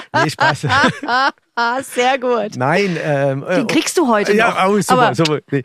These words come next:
Speaker 2: okay.
Speaker 1: Äh, Umgang, Umgang mit Menschen. Also ich, ich halt's eine Weile alleine aus. Also ich bin auch so, der sich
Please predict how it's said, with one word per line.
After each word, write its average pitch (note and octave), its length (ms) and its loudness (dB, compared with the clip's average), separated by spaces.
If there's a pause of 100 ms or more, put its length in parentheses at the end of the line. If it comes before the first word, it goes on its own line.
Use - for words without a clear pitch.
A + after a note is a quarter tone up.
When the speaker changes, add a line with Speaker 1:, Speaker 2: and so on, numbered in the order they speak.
Speaker 2:
okay. A#3+ 280 0
Speaker 1:
Äh, E3 80 0
Umgang, G3 420 0
Umgang G3 360 0
mit B2+ 140 -2
Menschen. C3 320 -2
Also A#2 260 -4
ich, A#2+ 320 -8
ich - 200 -10
halt's C#3 260 -4
eine B2+ 120 -2
Weile C#3 300 -2
alleine E3+ 400 -2
aus. F3+ 300 -2
Also B2 200 -8
ich B2 120 -14
bin C3 200 -6
auch B2 220 -6
so, A#2+ 240 -6
der A#2+ 400 -6
sich - 280 -8